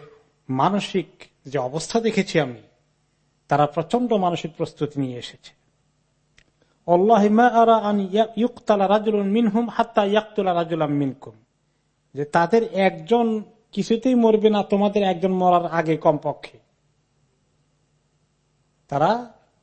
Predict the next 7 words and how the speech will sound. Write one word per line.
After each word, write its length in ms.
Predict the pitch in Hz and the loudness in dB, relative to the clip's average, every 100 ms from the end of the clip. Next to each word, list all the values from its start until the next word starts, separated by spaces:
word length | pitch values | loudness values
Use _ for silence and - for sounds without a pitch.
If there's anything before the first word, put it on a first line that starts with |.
| _ - | _ -12
সাংঘাতিক 640 | - 190 226 180 - 165 | -6 -4 -2 -4 -4 -4
মানসিক 340 | 160 156 160 135 | -4 -4 -6 -6
মর-, 340 | 143 135 139 160 | -6 -6 -10 -14
ম-, 320 | 143 139 131 | -12 -12 -10
শক্তি 340 | - 175 - 220 | -6 -6 -2 -2
নিয়ে 160 | 170 | -2
এসেছে। 340 | - - - | -4 -10 -16